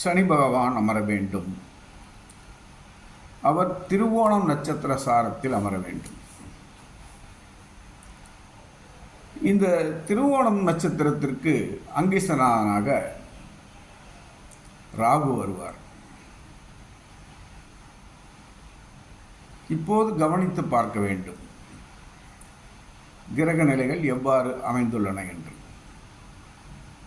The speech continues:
சூரியன் அரசாங்கம் என்று எடுத்துக்கொள்கிறோம். செவ்வாய் அங்கீசநாதனாக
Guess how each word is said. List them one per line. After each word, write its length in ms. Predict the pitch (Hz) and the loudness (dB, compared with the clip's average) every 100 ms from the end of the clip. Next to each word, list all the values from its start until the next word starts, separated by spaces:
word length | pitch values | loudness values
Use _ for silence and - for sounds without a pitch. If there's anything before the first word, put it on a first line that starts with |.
| - - - - - - - - - - - - - - - - | -20 -20 -20 -20 -20 -20 -20 -20 -20 -20 -20 -20 -20 -20 -10 -4
சூரியன் 520 | 220 233 214 202 208 - - - - - - - - - - - | 0 2 4 4 2 -2 -8 -16 -20 -20 -20 -20 -20 -20 -4 0
அரசாங்கம் 580 | 160 175 180 160 160 147 | 0 2 2 2 2 0
என்று 140 | 123 123 | 0 -2
எடுத்துக்கொள்கிறோம். 800 | 110 107 107 110 104 113 160 - - - - - - - - - - - - - - - - - - - - - - - - - - - - - - - - - | -4 -10 -6 -2 0 0 0 -6 -14 -20 -20 -20 -20 -20 -20 -20 -20 -20 -20 -20 -20 -20 -20 -20 -20 -20 -20 -20 -20 -20 -20 -20 -20 -20 -20 -20 -20 -20 -20 -10
செவ்வாய் 500 | - 185 190 214 180 180 120 - | -4 -2 2 4 4 0 -6 0
அங்கீசநாதனாக 800 | 151 185 165 160 151 143 139 135 | 2 4 4 4 6 6 4 2